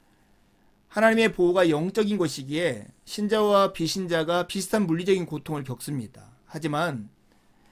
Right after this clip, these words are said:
이 환난은 하나님의 종들을 연단시켜 순결하게 하는 기능을 합니다. 반면 경건하지 않은 자들에게는 마음을 완고해-,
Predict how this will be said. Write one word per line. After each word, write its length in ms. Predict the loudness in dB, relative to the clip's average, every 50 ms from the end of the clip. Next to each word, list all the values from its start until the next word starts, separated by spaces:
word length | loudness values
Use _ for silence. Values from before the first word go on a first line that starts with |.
| _ _ _ -4
이 120 | 0 2
환난은 640 | 2 2 2 4 4 4 4 4 2 2 0 -2 -4
하나님의 420 | -4 -4 -2 -2 0 0 0 0
종들을 400 | 0 -2 -4 -2 2 4 4 4
연단시켜 800 | 4 2 0 0 -4 -6 -6 -8 -8 -4 -2 -2 0 0 -2 -4
순결하게 680 | -8 -8 -6 -2 0 0 4 4 4 4 4 2 0 -2
하는 420 | -2 -2 -4 -4 -4 -6 -8 -12 -16 -6
기능을 360 | -2 -2 0 0 -2 -4 -4
합니다. 340 | -6 -6 -8 -10 -12 -16 -20 -20 -20 _
반면 500 | -8 -6 -4 -2 -2 -2 -2 -2 -4 -8 -14 _ _ _ _ _ _ _ _ _ _ _ _ _ _ _ _
경건하지 440 | -4 -2 0 2 2 2 2 4 2
않은 220 | 2 2 2 0
자들에게는 680 | 0 -2 0 0 -2 -2 -2 -4 -4 -2 -2 -4 -4 -2
마음을 340 | -2 0 0 2 2 0 0
완고해-, 680 | 2 2 0 0 -2 -4 -2 0 2 2 2 0 -4